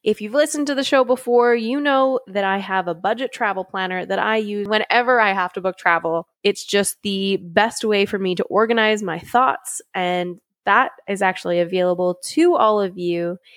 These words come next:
if you want your own copy of the budget travel planner at w w w dot kayla on the road dot com slash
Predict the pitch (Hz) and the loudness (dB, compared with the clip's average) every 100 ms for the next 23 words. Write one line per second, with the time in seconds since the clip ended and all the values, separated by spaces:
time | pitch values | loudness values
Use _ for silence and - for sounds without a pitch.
0 | _ _ - 214 208 196 196 185 - 180 | _ _ -2 -2 -2 -2 -2 -2 -4 -2
1 | 170 - 202 294 285 - 175 156 156 151 | -2 0 0 0 -2 -4 -10 -8 -10 -6
2 | 175 165 170 165 - 170 160 156 156 156 | -8 -2 0 0 0 0 0 -2 -4 -2
3 | 170 - 170 - - 220 262 180 175 160 | -4 -4 -6 -6 -4 0 2 2 0 0
4 | 160 208 254 262 170 - - - 226 277 | 0 0 0 0 0 -2 -10 -4 0 2
5 | 196 - 196 180 165 165 185 202 202 160 | 2 2 2 4 4 4 4 2 -2 -2
6 | 175 220 - - 208 208 214 - - _ | 2 2 0 -6 -4 -4 -6 -12 -20 _
7 | - - 190 220 349 427 - | -14 -12 -4 0 0 -2 -10